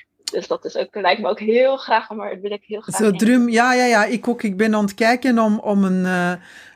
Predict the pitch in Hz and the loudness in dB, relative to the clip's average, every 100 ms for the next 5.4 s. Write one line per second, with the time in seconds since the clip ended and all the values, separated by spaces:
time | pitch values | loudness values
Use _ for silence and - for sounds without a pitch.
0 | _ 202 185 180 160 226 254 277 262 262 | _ -2 0 0 2 2 2 0 -2 0
1 | 285 302 277 226 285 427 - 254 359 440 | 0 -2 -4 -2 -4 -4 -6 -6 -4 -4
2 | 302 247 214 202 196 202 240 208 208 - | -6 -2 2 2 0 -2 -6 -6 -6 -2
3 | 196 196 196 190 180 185 196 190 185 - | 0 2 4 2 0 0 -2 -2 -4 -8
4 | - - - 214 190 180 226 254 277 226 | -20 -20 -6 -2 -2 0 -2 -2 -2 -2
5 | 311 403 302 | -2 -2 -6